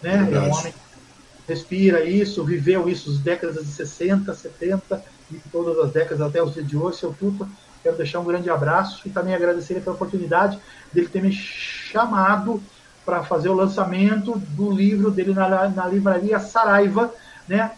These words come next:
Speaker 1: da Higienópolis, em São Paulo, com o, a roupa do Michael Jackson, onde eu tenho uma foto que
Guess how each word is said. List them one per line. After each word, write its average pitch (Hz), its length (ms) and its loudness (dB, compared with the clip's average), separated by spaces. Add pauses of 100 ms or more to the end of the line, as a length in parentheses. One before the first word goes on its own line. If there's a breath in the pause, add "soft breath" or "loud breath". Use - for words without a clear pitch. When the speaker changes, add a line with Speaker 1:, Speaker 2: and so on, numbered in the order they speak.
(100)
Speaker 1:
da 175 340 0
Higienópolis, 208 840 4
em 202 120 6
São 202 240 4
Paulo, 202 480 4 (500 soft breath)
com 196 580 8
o, 196 140 6
a 190 60 6
roupa 214 300 4
do 202 100 6
Michael 208 300 4
Jackson, 196 500 2
onde 208 180 2
eu 214 100 6
tenho 196 260 2
uma 196 160 6
foto 180 340 -2 (140)
que 190 80 -10